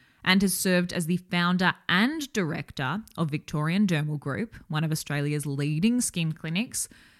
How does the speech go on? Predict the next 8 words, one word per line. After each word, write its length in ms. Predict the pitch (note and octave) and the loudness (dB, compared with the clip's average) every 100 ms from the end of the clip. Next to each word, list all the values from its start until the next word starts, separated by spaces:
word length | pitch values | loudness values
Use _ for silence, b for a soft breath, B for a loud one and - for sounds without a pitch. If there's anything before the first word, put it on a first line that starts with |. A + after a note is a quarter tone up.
| B | B
since 380 | - A#3+ A3+ - | -2 0 0 -2
two 280 | - A#3 A#3+ | -6 -6 -4
thousand 440 | G3 D3+ D3 D3 | -2 -2 -2 -4
and 120 | C#3+ | -4
twelve. 520 | - B2+ - C2 - - _ _ _ _ _ - | -4 -4 -6 -8 -14 -20 _ _ _ _ _ 0
This 220 | G3 G#3 | 2 4
in 160 | F#3+ F#3 | 6 6
mind, 480 | E3+ D3+ E3 A3+ | 4 2 0 0